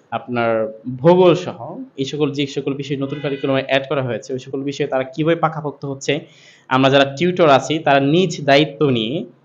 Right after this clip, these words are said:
কিভাবে তাদেরকে এই পাকাপোক্তকরণ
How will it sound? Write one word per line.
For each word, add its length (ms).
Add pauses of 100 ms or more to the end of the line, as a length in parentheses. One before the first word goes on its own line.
(440)
কিভাবে 300
তাদেরকে 440
এই 200
পাকাপোক্তকরণ 960